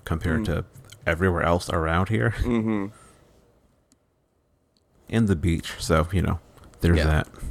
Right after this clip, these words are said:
Speaker 1: All right, so, uh, yeah, uh, yeah, uh, it's Jacques Tati, this,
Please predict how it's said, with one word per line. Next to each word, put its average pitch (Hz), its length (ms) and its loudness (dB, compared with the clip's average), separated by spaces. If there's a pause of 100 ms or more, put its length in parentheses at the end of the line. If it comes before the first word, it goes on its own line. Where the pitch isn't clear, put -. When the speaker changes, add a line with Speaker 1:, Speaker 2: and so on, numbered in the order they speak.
(1700)
Speaker 1:
All 92 140 -2
right, - 220 -2
so, 117 440 0
uh, 127 360 0
yeah, 139 280 0 (100)
uh, 110 800 0 (1400)
yeah, 131 340 -2
uh, 95 380 2 (100)
it's 110 160 0
Jacques - 220 0
Tati, 98 360 2
this, 135 220 -2